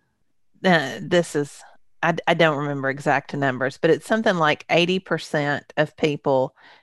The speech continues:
make a New Year's resolution, and six percent of that eighty percent actually follow it through.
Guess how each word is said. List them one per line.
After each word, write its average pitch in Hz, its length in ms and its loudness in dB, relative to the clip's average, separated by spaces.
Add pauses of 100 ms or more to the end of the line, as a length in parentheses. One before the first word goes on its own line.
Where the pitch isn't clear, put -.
(100)
make 147 680 -2 (280)
a 156 80 4
New 147 260 0
Year's 147 340 -6
resolution, 143 1040 -2 (1120)
and 151 200 0
six - 500 -2
percent - 760 -4 (920)
of 151 360 4
that 151 220 2
eighty 165 280 4
percent - 800 2 (360)
actually 147 560 0
follow 139 760 4
it - 280 0 (140)
through. 82 560 -4